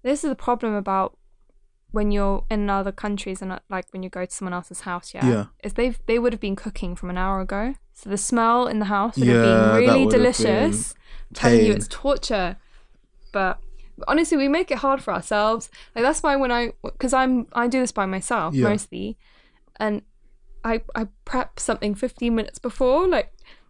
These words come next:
Speaker 1: I don't wanna torture myself, like, cooking a delicious meal, you know, an hour before.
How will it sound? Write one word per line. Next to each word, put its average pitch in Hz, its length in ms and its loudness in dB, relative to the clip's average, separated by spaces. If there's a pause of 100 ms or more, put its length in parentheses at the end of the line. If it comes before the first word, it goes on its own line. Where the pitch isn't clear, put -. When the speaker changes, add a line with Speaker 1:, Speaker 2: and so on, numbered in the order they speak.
(140)
Speaker 1:
I 247 100 2
don't 370 100 4
wanna 403 200 2
torture - 320 -2
myself, 247 460 0
like, - 160 -6
cooking 247 320 -2
a 226 60 2
delicious 226 520 -2
meal, 214 440 0 (420)
you 233 120 -2
know, 214 140 0
an - 220 -4
hour 208 320 0
before. 226 460 -6